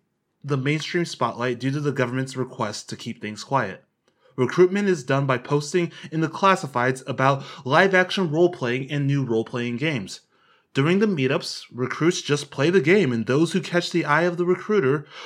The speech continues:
are sent to the next phase. Recruiters look for those who are strong, independent, quick thinkers, and extremely creative. Finally, after interviewing and going through the basic training at perceived summer camps,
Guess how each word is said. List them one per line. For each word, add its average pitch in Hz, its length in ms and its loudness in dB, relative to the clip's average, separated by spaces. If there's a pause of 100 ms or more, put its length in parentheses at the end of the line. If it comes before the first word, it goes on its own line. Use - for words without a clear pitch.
(120)
are 151 160 6
sent - 600 -4
to 180 320 2
the 160 100 -8
next 139 280 -2
phase. 120 420 -2 (340)
Recruiters 170 500 4
look 180 240 2
for 156 140 0
those 156 280 2
who 165 80 0
are 143 60 4
strong, 135 520 -2 (180)
independent, 139 640 0 (100)
quick 226 300 0
thinkers, 220 400 -2
and 156 160 -2
extremely 156 440 -4
creative. 147 480 -4 (520)
Finally, 190 640 0
after 165 400 2
interviewing 139 680 -4 (180)
and 135 140 0
going 151 240 4
through 156 100 -2
the 151 100 -2
basic 139 340 -2
training 135 480 -6 (160)
at 135 180 -2
perceived 135 520 -2 (100)
summer 131 560 0
camps, 120 580 -8